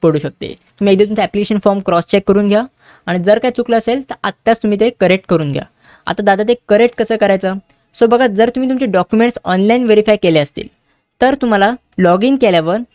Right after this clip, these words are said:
बाजूला एक सेंड ग्रीव्हन्सेसचं ऑप्शन बघायला मिळेल. तर त्या सेंड ग्रीव्हन्सेसच्या ऑप्शनवर तुम्हाला क्लिक करायचं आहे आणि त्यानंतर जे पण डिटेल्स आहेत,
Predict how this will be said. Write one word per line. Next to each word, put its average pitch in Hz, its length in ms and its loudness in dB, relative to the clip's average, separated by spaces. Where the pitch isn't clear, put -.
बाजूला 170 440 0
एक 254 100 0
सेंड 220 340 0
ग्रीव्हन्सेसचं 202 500 0
ऑप्शन 185 380 -2
बघायला 151 240 2
मिळेल. 135 200 -10
तर 180 120 0
त्या 202 180 4
सेंड 208 300 0
ग्रीव्हन्सेसच्या 208 480 0
ऑप्शनवर 202 340 0
तुम्हाला 202 220 0
क्लिक 214 280 2
करायचं 180 280 0
आहे 165 120 -6
आणि 185 120 2
त्यानंतर 214 480 0
जे 180 120 0
पण 220 180 -2
डिटेल्स 214 320 -4
आहेत, 233 100 -6